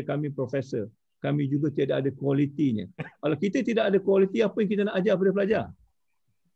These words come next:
Ya, kita tidak layak mengajar kalau kita tidak ada berkualiti. InsyaAllah lusa saya akan berjumpa dengan Tun Arsyad dan menanyakan dia apa yang dimaksudkannya supaya kita juga dapat selesaikan masalah tidak berkualiti ini. Ini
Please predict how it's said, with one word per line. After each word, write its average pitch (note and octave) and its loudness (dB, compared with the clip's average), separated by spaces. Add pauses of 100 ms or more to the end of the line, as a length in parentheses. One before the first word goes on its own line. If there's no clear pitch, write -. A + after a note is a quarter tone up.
(300)
Ya, F3+ -2 (320)
kita E3+ 0
tidak G3 2
layak G3 2
mengajar F3 0
kalau F3 2
kita F3+ -4
tidak F3+ 0
ada E3+ 0
berkualiti. D#3+ -2 (400)
InsyaAllah E3 0
lusa F3+ 4
saya E3 2
akan D#3 -2
berjumpa D3 -2
dengan D3 -2
Tun C#3+ -2
Arsyad C3 -4 (480)
dan C#3 2
menanyakan D#3+ 0
dia E3 -2
apa F3 -4
yang D3 0
dimaksudkannya B2+ -4 (320)
supaya C#3+ 0
kita C#3+ -4
juga C#3 0
dapat C3+ -6
selesaikan A#2+ -2
masalah G#2+ -6 (400)
tidak C3 0
berkualiti G#2+ -2
ini. E2 -12 (120)
Ini F#3 4